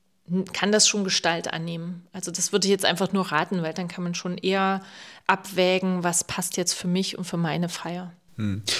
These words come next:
Speaker 2: Was ist dann für dich der richtige Zeitpunkt? Wo würdest du sagen, da macht es wirklich Sinn, auch mit schon an Bord geholt zu werden, damit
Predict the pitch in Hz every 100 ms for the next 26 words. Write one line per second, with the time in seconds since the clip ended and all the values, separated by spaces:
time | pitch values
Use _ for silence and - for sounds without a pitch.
0 | - 104 104 - - 117 110 107 110 117
1 | - 117 113 117 - 123 123 - 127 127
2 | - 147 180 107 107 113 113 113 - 107
3 | 101 120 110 98 104 117 117 - 98 110
4 | 104 - 110 113 110 - 85 101 - 117
5 | 120 - - - 120 123 117 - - 82
6 | 113 101 113 - 110 117 117 - 107 113
7 | 104 107 113 113 -